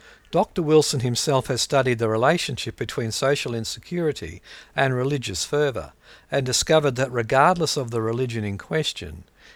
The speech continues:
it is the least secure societies that tend to be the most fundamentalist. That would make sense if adherence to the rules is a condition for the security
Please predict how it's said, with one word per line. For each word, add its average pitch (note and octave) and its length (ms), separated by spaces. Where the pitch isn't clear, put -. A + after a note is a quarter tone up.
it C#3 100
is C3 160
the B2 100
least D3+ 300
secure C3 420
societies C3+ 1000
that C3 180
tend E3 300
to C#3 80
be A2+ 140
the G#2+ 100
most G#2+ 320
fundamentalist. G#2 960
That E3+ 180
would D3+ 160
make B2 240
sense D3 440
if A#2 120
adherence B2 520
to A#2 100
the A2 220
rules A#2+ 360
is A2+ 140
a A2+ 80
condition A2+ 500
for - 140
the A#2 100
security C3+ 680